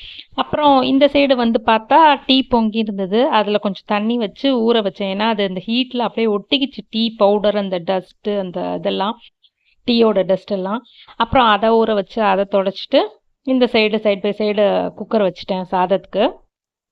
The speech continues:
ஆ, இதுவும் அதே மாதிரி தான், டூ த்ரீ டைம்ஸ் வாஷ் பண்ணி அதுக்கப்புறம் போடுற மாதிரி இருந்தது. அது பண்ணி முடிச்சுட்டு நம்ம வெறும்ன தோல் மட்டும்தான் சீவி வச்சிருந்தேன் பீட்ரூட்டு.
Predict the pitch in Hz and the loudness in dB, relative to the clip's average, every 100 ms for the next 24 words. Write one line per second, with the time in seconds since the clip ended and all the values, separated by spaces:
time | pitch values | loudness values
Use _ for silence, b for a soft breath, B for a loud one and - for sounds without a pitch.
0 | _ 311 269 240 240 254 262 302 254 240 | _ -4 0 2 2 0 4 4 6 4
1 | 247 233 214 220 202 - 247 240 233 226 | 4 2 0 -2 -4 -4 -2 -2 0 -2
2 | 233 220 220 220 - 233 240 311 359 247 | -4 0 0 0 -2 -2 0 0 0 -2
3 | - - 226 226 214 220 208 208 202 190 | -4 -4 -4 -2 0 2 0 0 -2 -2
4 | 185 175 226 415 B B B _ 247 269 | -4 0 0 0 B B B _ 2 2
5 | 262 247 277 254 226 - - 330 415 320 | 2 2 4 4 0 -4 0 2 4 4
6 | 240 233 220 208 208 254 277 285 - 262 | 4 4 4 2 2 0 2 0 4 6
7 | 302 302 240 247 240 247 247 240 233 214 | 6 4 2 0 0 -2 -2 -4 -2 -4
8 | 214 214 202 190 185 202 - 180 - 202 | -4 -6 -6 -6 -6 -6 -6 -6 -4 -4